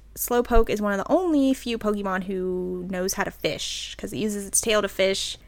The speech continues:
and they don't know why it does this. It just tries to catch a, s-, a Shellder on its tail to evolve, and that they have no idea the mechanism of which, you know, what causes the evolution into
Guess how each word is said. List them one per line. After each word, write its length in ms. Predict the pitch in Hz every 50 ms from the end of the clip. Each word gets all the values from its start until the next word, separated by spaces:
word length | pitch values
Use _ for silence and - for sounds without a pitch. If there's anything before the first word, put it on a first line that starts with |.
| - - - -
and 120 | - 226 220
they 80 | 220
don't 180 | 226 226 220 180
know 80 | 214
why 260 | 226 233 247 269 277 277
it 120 | 269 233
does 240 | 262 247 247 240 -
this. 500 | - 233 226 233 226 - - - - - -
It 100 | 208 202
just 240 | - - 196 - -
tries 320 | - - 208 208 214 -
to 80 | - 208
catch 240 | - 202 - - -
a, 80 | -
s-, 340 | - - - - - - - -
a 60 | -
Shellder 360 | 196 - - 233 277 285 277 262
on 120 | 254 254
its 140 | 247 254 -
tail 360 | - 240 254 240 233 233 233
to 220 | 233 - 214 202
evolve, 440 | 190 185 202 214 220 214 220 220 220
and 140 | 208 190 185
that 120 | 180 180
they 80 | - 180
have 140 | 175 175 180
no 180 | 196 220 262
idea 600 | 277 254 254 247 233 240 233 226 220 214 214 220 - - - - - - - - - - - -
the 120 | 180 196
mechanism 840 | 202 208 214 214 - 220 214 208 202 214 208 202 202 202 202 196 - -
of 180 | 202 196 208
which, 480 | 196 185 180 175 - - - - - -
you 100 | - 220
know, 240 | 202 180 156 160 165 - -
what 240 | 190 185 202 -
causes 380 | - - 208 202 202 196 190 190
the 120 | - -
evolution 640 | - 180 190 175 180 196 208 - - 214 196 185 185
into 600 | - - 190 185 - - 190 180 - - -